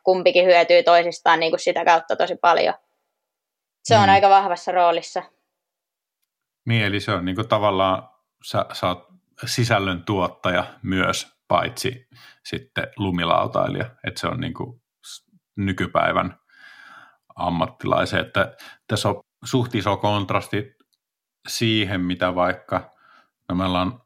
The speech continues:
Speaker 2: nauhoitettu jo jakso ton Risto Mattilan kanssa, joka on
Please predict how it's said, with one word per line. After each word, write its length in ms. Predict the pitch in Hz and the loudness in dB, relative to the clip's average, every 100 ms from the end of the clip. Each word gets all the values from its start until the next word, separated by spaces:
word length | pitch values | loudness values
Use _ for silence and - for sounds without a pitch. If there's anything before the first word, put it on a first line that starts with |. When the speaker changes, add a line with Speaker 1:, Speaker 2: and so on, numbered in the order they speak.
| _ | _
Speaker 2:
nauhoitettu 640 | 101 101 101 98 87 - 87 | -2 0 0 -2 -6 -8 -8
jo 140 | 85 | -6
jakso 520 | 87 92 92 - 95 | -2 0 0 -4 -6
ton 460 | 92 - 90 87 - _ - | -6 -4 -6 -6 -10 _ -4
Risto 340 | 110 - - | -2 0 -2
Mattilan 600 | 101 98 95 95 87 87 | 0 -2 -2 -2 -2 -2
kanssa, 400 | 90 92 90 - | 0 -2 -2 -8
joka 300 | 90 87 85 | -10 -4 -2
on 240 | 82 82 | -2 -4